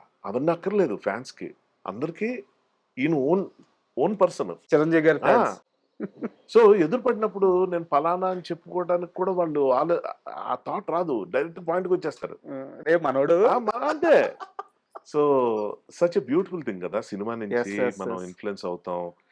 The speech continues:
Speaker 1: మంచి మంచి విషయాలు నేర్చుకుంటాం,
Speaker 2: పరిచయాలు అవుతాయి.
Speaker 1: పరిచయాలు, అంటే, అంటే ఆ మనం తీసుకునే దాన్ని బట్టి అండి.
Speaker 2: అంతే, అంతే.
Speaker 1: ఎవరైనా సరే,
Speaker 2: అంతే.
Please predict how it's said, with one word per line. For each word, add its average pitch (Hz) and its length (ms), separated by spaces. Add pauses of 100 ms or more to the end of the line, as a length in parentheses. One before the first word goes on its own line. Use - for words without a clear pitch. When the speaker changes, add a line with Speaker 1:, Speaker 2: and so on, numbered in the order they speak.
(200)
Speaker 1:
మంచి 95 200
మంచి 95 180
విషయాలు 101 280
నేర్చుకుంటాం, 85 800
Speaker 2:
పరిచయాలు 127 400
అవుతాయి. 110 280
Speaker 1:
పరిచయాలు, 98 640 (100)
అంటే, 220 160 (1200)
అంటే 165 160
ఆ - 140
మనం 156 380
తీసుకునే 254 380
దాన్ని 143 200
బట్టి - 180
అండి. 143 120
Speaker 2:
అంతే, 190 180
అంతే. 254 140
Speaker 1:
ఎవరైనా 285 240
సరే, - 340
Speaker 2:
అంతే. 135 300